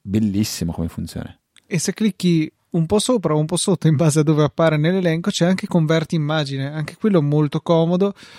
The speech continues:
Speaker 2: una interfaccia semplicissima, formato, tre scelte, J peg, P N G e hif, che è il formato ad alta efficienza, dimensione dell'immagine, piccola, media, grande, originale e poi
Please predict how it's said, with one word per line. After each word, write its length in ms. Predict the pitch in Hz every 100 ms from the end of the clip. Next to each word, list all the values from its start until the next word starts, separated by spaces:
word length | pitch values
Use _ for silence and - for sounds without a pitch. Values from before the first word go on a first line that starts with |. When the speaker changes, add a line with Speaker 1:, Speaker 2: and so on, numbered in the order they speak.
| - -
Speaker 2:
una 500 | 190 190 185 180 175 _
interfaccia 720 | - 190 202 185 202 196 220
semplicissima, 680 | 202 196 185 - 139 - 143 131
formato, 680 | 208 214 170 135 147 135 -
tre 160 | 202
scelte, 460 | 196 - 143 135 147
J 180 | 160 196
peg, 340 | 180 156 139
P 140 | - 160
N 100 | 165
G 320 | 160 190 220
e 340 | 220 175 170 147 -
hif, 560 | - 165 - - 233 233
che 260 | 151 139
è 20 | 135
il 100 | 123
formato 520 | 139 135 131 135 131
ad 120 | 127
alta 180 | 131 147
efficienza, 640 | 135 160 - 226 214 247 - - - - - - _
dimensione 480 | 180 247 247 - 226
dell'immagine, 600 | 202 196 185 151 135 135
piccola, 400 | - 220 240 226
media, 340 | 196 170 180
grande, 520 | 170 151 147 151 165 170
originale 800 | 151 135 143 190 196 220 277 _ _ -
e 100 | 208
poi 420 | 170 156 170 180